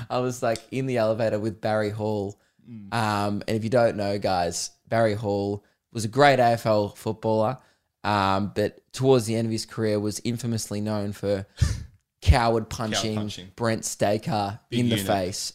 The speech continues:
Speaker 1: behind play.
Speaker 2: Yeah. <laughs>
Speaker 1: Yeah, yeah, it was rough. And, uh, one day I was in the elevator and I got out Snapchat and I
Speaker 2: <laughs> Oh,
Speaker 1: took, like,
Speaker 2: no.
Speaker 1: a selfie of me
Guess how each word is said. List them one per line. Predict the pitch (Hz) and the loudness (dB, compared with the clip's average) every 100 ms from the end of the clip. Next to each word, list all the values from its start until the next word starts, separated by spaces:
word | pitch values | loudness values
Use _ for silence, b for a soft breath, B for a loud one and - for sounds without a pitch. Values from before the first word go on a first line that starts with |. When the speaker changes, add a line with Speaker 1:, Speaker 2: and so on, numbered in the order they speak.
| - | -8
Speaker 1:
behind | - 110 110 95 101 | -6 -2 0 0 -4
play. | - 76 120 110 | -6 -2 -2 2
Speaker 2:
Yeah. | - 143 | 4 4
<laughs> | |
Speaker 1:
Yeah, | 127 117 | 4 4
yeah, | 104 110 - | 4 4 4
it | 127 | 4
was | 135 117 | 4 2
rough. | 113 120 85 - b b b _ | 4 2 2 -6 b b b _
And, | 123 127 | 0 6
uh, | 127 123 123 | 8 10 8
one | 147 156 | 8 8
day | 151 139 131 120 - _ - | 10 10 8 2 -6 _ 2
I | 120 139 | 6 8
was | 143 | 6
in | 131 | 2
the | 123 | 2
elevator | 117 120 113 104 113 135 | 2 2 4 4 4 2
and | - | 0
I | 120 | 2
got | 131 127 | 2 2
out | 117 | 2
Snapchat | - - 117 - - 107 131 - _ _ - 117 | 0 -6 -6 -6 -4 -4 -4 -8 _ _ -6 2
and | 117 | 4
I | 117 | 6
Speaker 2:
<laughs> | |
Oh, | 185 | 4
Speaker 1:
took, | - 156 135 | 4 4 4
like, | 143 | 4
Speaker 2:
no. | 143 | 4
Speaker 1:
a | |
selfie | 127 - - 123 131 - 120 107 123 _ _ _ - | 2 2 0 2 2 0 -4 -4 -6 _ _ _ -6
of | 117 | -4
me | 120 131 135 131 - | 0 2 2 0 -6